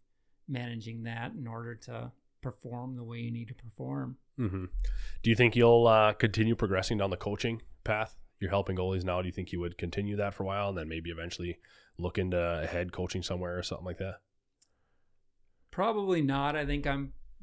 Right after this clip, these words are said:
Speaker 1: good where I'm at. I mean, I was an assistant coach for a little bit, even before I got into the state police. And it's,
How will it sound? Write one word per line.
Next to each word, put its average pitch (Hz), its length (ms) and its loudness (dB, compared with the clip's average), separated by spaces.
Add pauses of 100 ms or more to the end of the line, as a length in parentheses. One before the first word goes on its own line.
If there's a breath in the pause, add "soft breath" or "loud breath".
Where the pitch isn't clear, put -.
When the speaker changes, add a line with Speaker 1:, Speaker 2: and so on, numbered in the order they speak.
(100)
Speaker 1:
good 117 260 -4
where 139 160 -4
I'm 131 160 -4
at. 127 400 -4 (420)
I 143 80 -6
mean, 151 160 -4
I 160 180 -2 (400)
was 147 200 -6
an 151 100 -2
assistant 151 640 -8
coach - 760 -6 (380 soft breath)
for 143 140 -6
a 135 60 -8
little 139 260 -6
bit, 135 400 -8
even 143 200 -4
before - 300 4
I - 60 10
got 131 160 8
into 139 140 -2
the - 40 -4
state - 360 -4
police. 139 440 -2
And 127 120 -4
it's, - 340 -12